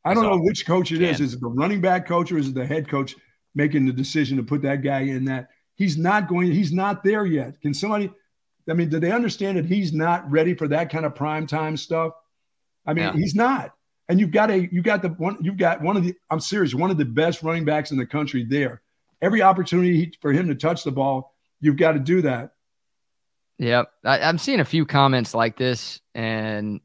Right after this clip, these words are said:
Speaker 2: I just, I, I disagree. Like, Oklahoma won. They were the better team. Of course they were, but it wasn't close. Texas had a lead with a minute and a half left in this game.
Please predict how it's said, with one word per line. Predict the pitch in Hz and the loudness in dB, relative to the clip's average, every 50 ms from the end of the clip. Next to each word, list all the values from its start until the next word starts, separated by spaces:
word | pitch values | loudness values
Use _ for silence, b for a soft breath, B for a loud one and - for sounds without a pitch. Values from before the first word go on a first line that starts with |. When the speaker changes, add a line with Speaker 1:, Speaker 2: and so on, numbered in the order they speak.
| _ - | _ -4
Speaker 2:
I | 104 117 | -4 -4
just, | 117 107 101 - - | -4 -6 -12 -8 -6
I, | 117 120 113 120 - | -4 -4 -4 -6 -6
I | 101 104 110 | -6 -6 -4
disagree. | 117 107 - - - - - 107 117 104 104 104 - | -6 -8 -10 -10 -14 -14 -10 -8 -6 -6 -6 -8 -10
Like, | - 101 117 | -10 -6 -6
Oklahoma | 135 131 127 123 127 131 120 107 | -6 -4 -2 -4 -2 -2 -2 -4
won. | 95 101 120 131 113 104 110 117 113 - | -4 -2 -2 -2 -2 -2 -4 -6 -6 -6
They | 107 | -4
were | 113 123 | -4 -4
the | 117 110 | -4 -4
better | 113 120 113 110 | -2 -2 -2 -4
team. | 92 - 127 123 117 107 107 | -4 -6 -6 -6 -4 -6 -6
Of | 92 - - | -8 -8 -6
course | 131 127 113 - | -4 -4 -4 -6
they | 104 98 | -8 -10
were, | 95 92 92 87 | -10 -10 -10 -10
but | 101 101 | -10 -8
it | 87 | -4
wasn't | 113 131 131 127 - | -4 -4 -4 -4 -8
close. | - - 110 113 143 160 143 - - - - - - _ - | -10 -8 -4 -4 -4 -4 -4 -8 -12 -16 -20 -20 -20 _ -8
Texas | 170 170 170 180 151 | -6 -6 -6 -4 -4
had | 165 202 | -2 -2
a | 170 135 | -2 -2
lead | 127 139 160 160 139 | -2 -2 -2 -2 -2
with | 117 113 - _ _ _ _ _ _ _ _ _ _ _ _ - | -2 -6 -8 _ _ _ _ _ _ _ _ _ _ _ _ -6
a | 113 | -4
minute | 135 151 143 | -4 -4 -4
and | 98 113 | -4 -6
a | 107 | -4
half | 120 135 143 135 - 107 | -2 -2 -2 -2 -4 -4
left | 113 135 147 143 117 - - - - - | -2 0 0 0 -2 -4 -10 -20 -18 -12
in | - 110 | -8 -8
this | 110 101 107 | -8 -8 -8
game. | - - 113 139 143 110 78 - | -8 -6 -4 -2 -4 -4 -6 -10